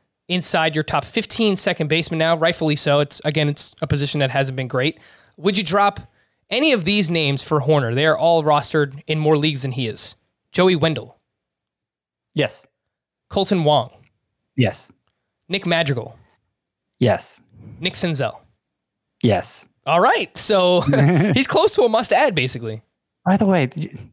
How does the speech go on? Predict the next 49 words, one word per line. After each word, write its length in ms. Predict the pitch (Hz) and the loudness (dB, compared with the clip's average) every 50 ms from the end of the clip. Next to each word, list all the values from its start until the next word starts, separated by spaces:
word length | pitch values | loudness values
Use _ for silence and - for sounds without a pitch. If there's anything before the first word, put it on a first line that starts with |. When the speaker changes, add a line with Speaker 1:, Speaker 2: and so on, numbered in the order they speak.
| _ - | _ 0
Speaker 2:
you 120 | 123 135 | 2 4
mentioned 360 | 156 175 185 180 - 165 147 | 4 4 4 2 0 2 2
it 80 | 147 139 | 4 4
in 120 | 135 120 | 4 4
the 80 | 123 117 | 4 4
news 240 | 120 131 127 117 113 | 4 4 4 4 2
and 120 | 101 107 | 2 2
notes. 280 | 139 139 104 92 - - | 2 2 2 0 0 0
Nick 140 | 120 - | 0 0
Senzel 500 | - - - 123 120 120 113 117 107 101 - | 0 2 2 4 4 4 4 4 2 2 2
out 300 | 110 107 107 107 - - | 2 2 2 0 -2 -2
with 200 | - 123 113 - | 0 0 0 2
a 60 | 107 | 2
knee 300 | 98 101 104 104 107 147 - - | 2 2 4 4 2 2 2 2
issue 500 | 131 120 - - 123 120 123 120 120 127 - _ _ _ - | 0 2 2 2 4 4 4 4 2 0 -2 _ _ _ -10
today. 200 | - 123 117 - - | -10 -8 -8 -4 0
Like, 400 | 120 117 120 - - - - - _ _ _ _ _ _ _ _ _ _ _ _ _ _ _ _ - | 0 0 0 -2 -6 -18 -20 -20 _ _ _ _ _ _ _ _ _ _ _ _ _ _ _ _ -6
Speaker 1:
He's 120 | 202 214 294 | -2 0 2
always 180 | 330 370 - 165 | 4 4 4 4
Speaker 2:
I 60 | 180 | 4
Speaker 1:
hurt. 60 | 185 | 4
Speaker 2:
wanna 180 | 226 285 277 202 | 4 4 2 2
get 160 | 165 202 180 | 2 2 0
excited 480 | 160 127 - - - 208 262 220 156 | 0 -2 -2 -2 2 2 4 4 4
about 320 | 131 117 110 113 110 107 107 | 4 4 4 4 4 4 2
Nick 160 | 110 110 107 | 2 0 0
Senzel. 440 | - - 120 107 101 92 - 95 87 | 0 0 0 2 2 0 0 -2 0
I 100 | 90 101 | 0 0
like 360 | 107 107 113 120 143 170 165 - - - - _ - | 0 2 4 4 2 2 0 -6 -18 -20 -18 _ 0
the, 100 | 117 110 | 0 2
what 680 | 113 117 113 - - 160 - - 127 117 117 107 - - | 2 0 -2 -6 -12 -18 -12 -4 0 0 0 0 0 -2
some 100 | - 131 | 0 0
of 80 | 123 110 | 2 2
the 60 | - | 4
numbers 360 | 110 170 214 202 131 101 98 | 2 2 2 2 2 0 2
look 180 | 95 95 - - | 0 0 0 0
like 180 | 98 92 87 | 0 0 0
this 240 | - 95 90 - - | -2 -4 -2 -2 -2
year, 140 | 95 87 90 | -2 -2 0
but 160 | 98 107 107 | 0 0 2
he's 180 | 120 113 110 - | 2 0 0 2
just 240 | - 156 156 - - | 0 0 0 0 -2
constantly 640 | - - 156 190 226 220 - - 135 110 101 95 104 | -4 0 2 2 2 2 2 0 0 2 2 2 2
out 180 | 120 147 175 185 | 2 2 2 2
of 40 | 135 | 0
the 60 | 107 | 0
lineup. 440 | 92 95 113 165 214 175 - - 120 | 0 0 0 2 2 2 0 -2 -4
Like, 180 | 107 98 95 - | -4 -6 -6 -4
they, 180 | - 110 110 | -2 -2 -2